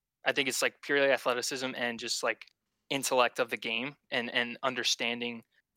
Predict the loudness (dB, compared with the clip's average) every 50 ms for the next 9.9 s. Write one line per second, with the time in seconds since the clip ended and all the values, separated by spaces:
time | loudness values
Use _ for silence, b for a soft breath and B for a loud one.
0 | _ -16 -6 0 4 4 4 4 2 0 -4 -6 -6 -4 -4 -4 -4 -4 -6 -6
1 | -6 -6 -6 -6 -8 -10 _ _ _ _ _ _ _ _ _ _ _ _ _ _
2 | _ _ _ _ -4 -4 -4 -6 -6 0 2 4 4 4 4 2 0 2 2 2
3 | 4 2 0 -2 -2 0 2 2 4 4 2 2 0 -4 -4 0 4 6 6 6
4 | 4 0 -4 -2 -2 -2 -2 -4 -8 -12 _ b b b b 2 2 2 4 4
5 | 4 4 4 4 2 0 0 0 -4 -4 -4 -4 -4 -2 0 2 2 2 2 4
6 | 4 4 4 4 2 -2 -4 -4 -2 0 2 2 0 -2 -4 -4 -2 -2 -2 -2
7 | 0 -2 -2 -4 -6 -10 -12 -12 -10 -8 -8 -8 -6 -4 -2 -2 0 0 -2 -4
8 | -4 -4 -4 -4 -6 -6 -8 -10 -8 -6 -6 -8 -8 -10 -10 -8 -8 -8 -8 -10
9 | -12 -10 -8 -6 -6 -8 -8 -12 -16 -16 -10 -8 -6 -4 -2 0 0 0 -2